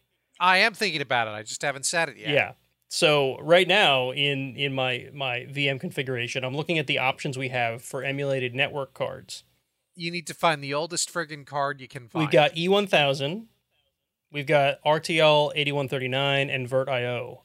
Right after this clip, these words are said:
Speaker 2: I don't think any of these are gonna be supported by Red Hat
Speaker 1: Hmm.
Speaker 2: five point oh.
Speaker 1: Hmm.
Speaker 2: So normally when I'm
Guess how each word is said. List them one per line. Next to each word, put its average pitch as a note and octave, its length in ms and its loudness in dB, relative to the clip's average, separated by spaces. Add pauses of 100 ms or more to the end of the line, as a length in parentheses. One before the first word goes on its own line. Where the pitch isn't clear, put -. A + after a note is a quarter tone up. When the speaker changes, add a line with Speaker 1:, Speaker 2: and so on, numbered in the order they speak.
Speaker 2:
I D3 60 0
don't D#3 180 -4
think D#3 220 -2
any D3 260 -4
of B2+ 100 -6
these B2 220 -4
are B2+ 80 -4
gonna B2+ 160 -2
be A#2+ 120 -8
supported A#2+ 580 -8 (880)
by C3+ 120 2
Red C#3 220 2
Hat A#2+ 160 -4
Speaker 1:
Hmm. C3 60 -18
Speaker 2:
five A#2 260 -4
point B2 200 -10
oh. - 160 -18 (1800)
Speaker 1:
Hmm. D#3 960 -12
Speaker 2:
So C#3+ 480 2
normally G3 560 8
when D3+ 180 0
I'm D3+ 260 0